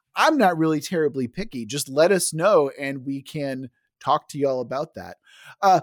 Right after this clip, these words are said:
by the way, a huge thank you to Commissar Whiskers for suggesting this topic. I hope that it was to your liking. And again, a thank you to our newest patrons,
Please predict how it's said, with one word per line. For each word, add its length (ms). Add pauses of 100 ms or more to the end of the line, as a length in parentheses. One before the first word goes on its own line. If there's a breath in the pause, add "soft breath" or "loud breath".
(320 soft breath)
by 480
the 100
way, 420
a 60
huge 460
thank 320
you 260
to 320
Commissar 560
Whiskers 640
for 520
suggesting 800
this 160
topic. 520 (320 soft breath)
I 120
hope 400
that 160
it 80
was 220
to 180
your 180
liking. 460 (100)
And 160
again, 380 (100)
a 160
thank 540
you 260 (300)
to 140
our 160
newest 420
patrons, 600